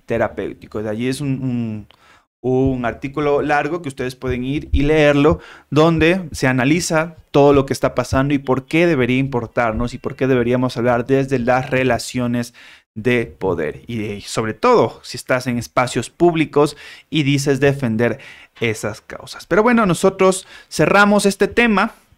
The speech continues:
y continuamos con, con otras cosas, con otras cuestiones, y hablemos del gobierno del señor Guillermo Lazo, porque este fin de semana también se publicó un video. Bueno, el señor Esteban Bernal,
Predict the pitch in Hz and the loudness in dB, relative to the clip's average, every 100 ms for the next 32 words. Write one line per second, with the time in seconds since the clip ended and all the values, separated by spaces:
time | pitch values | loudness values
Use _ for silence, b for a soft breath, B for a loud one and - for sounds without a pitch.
0 | _ _ _ _ _ - 139 156 160 185 | _ _ _ _ _ -6 0 0 2 2
1 | 208 226 - 175 156 151 147 - _ _ | 4 2 2 2 4 2 0 -4 _ _
2 | 170 220 269 226 - 135 123 139 139 147 | 0 2 2 0 2 0 2 0 0 0
3 | 151 170 - 135 135 135 143 143 135 156 | 0 -2 -4 -4 0 2 4 4 4 2
4 | 156 135 135 127 120 127 139 143 147 147 | 2 2 2 2 2 4 4 4 2 0
5 | 139 B B B B - 131 127 127 131 | -2 B B B B -6 0 0 0 0
6 | 117 123 131 123 117 117 117 135 139 131 | 2 4 2 0 -4 -6 2 2 4 2
7 | 127 127 135 131 131 143 139 139 135 135 | 0 0 2 0 -2 -4 -4 -4 -2 -2
8 | 143 139 143 139 139 143 - 151 147 143 | -2 -2 0 -2 -4 -6 -4 -4 -4 -4
9 | 151 151 143 143 139 131 139 147 147 143 | -2 -2 0 0 -2 -2 -4 -4 -6 -2
10 | 160 147 139 - 151 151 147 165 170 151 | -2 -2 -6 -2 0 0 2 0 0 -2
11 | 143 135 123 127 139 113 110 - 139 143 | 0 2 0 -2 -4 -6 -8 -6 -2 -2
12 | 139 143 135 135 131 135 139 147 143 151 | -2 -2 0 0 0 -2 0 0 0 -2